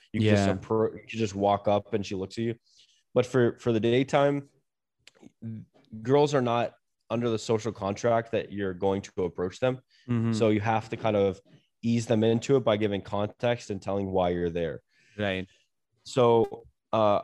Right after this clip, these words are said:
Speaker 1: I break it down to A C I I, which is attention, context, intent, and introduction. So
Speaker 2: Beautiful.
Speaker 1: I get her attention. I can
Speaker 2: Yeah.
Speaker 1: do that by waving. I can do that by saying, "Hey, excuse me." I
Speaker 2: Right.
Speaker 1: can do that by walking up to her.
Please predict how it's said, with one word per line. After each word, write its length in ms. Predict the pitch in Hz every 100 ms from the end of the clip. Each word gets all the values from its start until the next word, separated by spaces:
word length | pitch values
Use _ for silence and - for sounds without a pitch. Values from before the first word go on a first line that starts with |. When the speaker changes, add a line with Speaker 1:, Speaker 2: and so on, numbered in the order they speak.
| -
Speaker 1:
I 80 | 123
break 260 | 143 139
it 40 | 123
down 180 | 120
to 160 | 113 -
A 80 | 113
C 200 | - 113
I 360 | 98 107 113 120
I, 120 | 120
which 200 | - 101
is 100 | 101
attention, 560 | 95 - 123 123 123 117
context, 500 | 107 107 110 104 -
intent, 380 | 98 101 101 98
and 80 | 92
introduction. 640 | 92 95 107 - 120 117 -
So 260 | - 104 95
Speaker 2:
Beautiful. 320 | 92 98 95
Speaker 1:
I 40 |
get 140 | 98 131
her 80 | 135
attention. 640 | 120 120 117 139 143 143 _
I 80 | 104
can 100 | 104
Speaker 2:
Yeah. 60 | 117
Speaker 1:
do 40 |
that 120 | 110 101
by 120 | 98
waving. 560 | 107 135 135 135 127 123
I 80 | 101
can 120 | 107
do 60 | 110
that 100 | 101
by 80 | 98
saying, 320 | 110 110 101
"Hey, 160 | 117
excuse 400 | 107 - - 123
me." 140 | 135 131 127 _ _ _
I 40 | 98
Speaker 2:
Right. 160 | 95
Speaker 1:
can 60 | 90
do 80 | 110
that 100 | 110
by 160 | 92 101
walking 520 | 95 110 113 113 110
up 180 | 120 -
to 80 | 127
her. 280 | 131 139